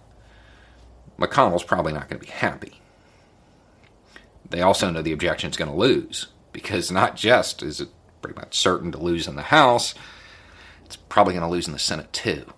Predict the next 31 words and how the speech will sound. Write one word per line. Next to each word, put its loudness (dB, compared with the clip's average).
So -4
they're -4
going -4
to -4
look -6
silly. -2
They're -4
gonna -6
expend -4
political -4
capital, 0
and -2
a -2
lot 6
of 6
them -2
don't -2
really -2
have 0
much. -10
On 8
the 4
other 10
hand, 2
<laughs> -20
Trump 4
values 2
loyalty -6
above -6
all -8
else. -6